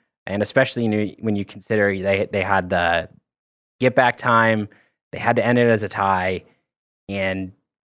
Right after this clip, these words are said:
so Nebraska goes to South Alabama. <laughs> They haven't won a game all year,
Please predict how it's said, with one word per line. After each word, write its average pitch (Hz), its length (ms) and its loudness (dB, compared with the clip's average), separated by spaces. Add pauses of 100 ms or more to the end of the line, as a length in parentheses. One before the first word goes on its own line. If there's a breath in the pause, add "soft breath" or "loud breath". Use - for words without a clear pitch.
(360)
so 117 60 2
Nebraska 117 480 2
goes 143 280 6
to 135 80 -6
South 123 260 4
Alabama. 110 800 2
<laughs> - 60 -20 (240 soft breath)
They 95 80 -4
haven't 131 300 0
won 135 220 2
a 135 40 2
game 123 300 2
all 110 160 6
year, 98 480 0